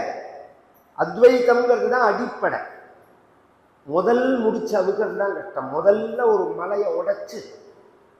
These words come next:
ரோடு போடுறது தான் கஷ்டம். அதுக்கப்புறம் அந்த ஹைவேவா மாத்துறது ரொம்ப ஈஸி. அது மாதிரி பின்னாடி வந்தவர்கள்லாம் அதற்கு மேல ரோடு போட்டு போனார்கள். எல்லாருமே மகான்கள்,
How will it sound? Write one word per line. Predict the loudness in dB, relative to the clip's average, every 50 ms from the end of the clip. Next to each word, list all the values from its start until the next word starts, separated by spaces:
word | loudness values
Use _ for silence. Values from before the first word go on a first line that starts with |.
| _ _ _ _ _ _ _ _ _ _
ரோடு | 4 8 8 8 8 8
போடுறது | 6 4 4 4 4 2 2 2
தான் | 0 2 2 0
கஷ்டம். | 0 0 0 0 2 2 2
அதுக்கப்புறம் | 0 0 -2 -4 -4 -2 -2 -2 0
அந்த | 0 0
ஹைவேவா | 0 0 -2 0 0 0 0 0 0 -2 0
மாத்துறது | 0 0 -2 -2 -4 -6 -8 -8 -8
ரொம்ப | -8 -6 -8 -10 -10
ஈஸி. | -10 -14 -14 -16 -18 -20 -20 -20 -20 -20 -20 -20 -20 _ _ _ _ _ _ _ _ _ _ _ _ _ _ _ _ -4
அது | -2 -2
மாதிரி | 0 0 0 -2 -2
பின்னாடி | -2 0 0 0 0 0 0
வந்தவர்கள்லாம் | 0 -2 -2 0 0 0 0 0 0 -2 -2 0 0 2
அதற்கு | 2 2 2 0 -2 -2 -2
மேல | 0 2 2 4 6
ரோடு | 8 8 8 8 8
போட்டு | 6 6 4 4 4 0 -2
போனார்கள். | -4 -4 -4 -4 -4 -4 -4 -6 -8 -8 -8
எல்லாருமே | -4 -2 0 0 0 -2 -2 -2 -2 -2
மகான்கள், | -4 -6 -4 -2 -2 -2 -2 -4 -6 -8 -10